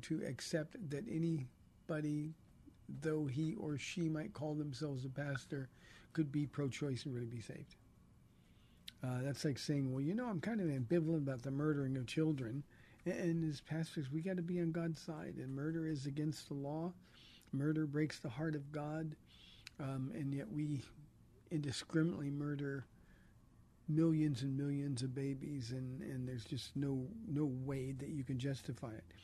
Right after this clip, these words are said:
It is a tragedy to me that people who call themselves pastors, and these are usually men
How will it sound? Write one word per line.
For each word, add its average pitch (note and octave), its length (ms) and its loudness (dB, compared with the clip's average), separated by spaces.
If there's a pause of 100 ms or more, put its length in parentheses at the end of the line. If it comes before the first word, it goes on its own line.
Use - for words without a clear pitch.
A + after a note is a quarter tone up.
(480)
It D3+ 100 8
is C#3 160 6
a D3 80 2
tragedy E3 720 4
to C3 140 -2
me B2+ 280 -4
that C#3 180 -4
people D3+ 380 2
who C3+ 120 0
call D3+ 260 0
themselves E3 420 2
pastors, B2 560 -6
and D#3+ 80 -2
these C#3+ 220 -2
are C3+ 60 -4
usually D3 480 0
men C#3+ 360 2